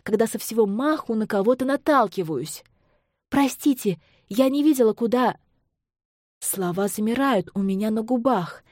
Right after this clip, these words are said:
когда я понимаю, с кем столкнулась. «Роб Делани!»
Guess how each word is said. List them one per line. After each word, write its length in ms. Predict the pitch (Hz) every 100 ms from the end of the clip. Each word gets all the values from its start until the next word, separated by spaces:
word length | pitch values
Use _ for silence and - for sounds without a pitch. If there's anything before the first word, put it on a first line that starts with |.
| _
когда 220 | - 202 196
я 160 | 190
понимаю, 680 | 175 190 185 185 208 247 247 _ _
с 140 | -
кем 200 | - 208
столкнулась. 840 | 196 - 220 - 277 202 165 - - _ _ _ _ _ _ _ -
«Роб 400 | 170 202 233 - _ _ _
Делани!» 800 | 185 190 302 294 185 170 165 165